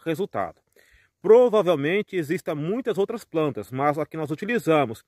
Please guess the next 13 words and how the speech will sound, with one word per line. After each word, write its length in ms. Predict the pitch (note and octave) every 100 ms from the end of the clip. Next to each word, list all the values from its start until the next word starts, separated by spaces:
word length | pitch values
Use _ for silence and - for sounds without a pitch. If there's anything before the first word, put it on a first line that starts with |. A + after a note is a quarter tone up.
| _ _ _ _
e 60 | D3
nós 200 | E3+ F3+
vimos 220 | F#3+ D#3
resultados 540 | E3 F#3+ F#3+ E3+ D3 - -
excelentes 760 | G3+ - F3 C3 F#3+ A3 - _ _ _ _ -
foram 200 | D3 C#3+
com 180 | A3+ G3
estas, 440 | A#2 - - _ _
tá 80 | A2
bom? 200 | B2+ F#3 - _ _ _
Faz 200 | F3 F#3+
a 60 | G3+
tintura, 580 | A#3 G#3+ A3+ A3 A2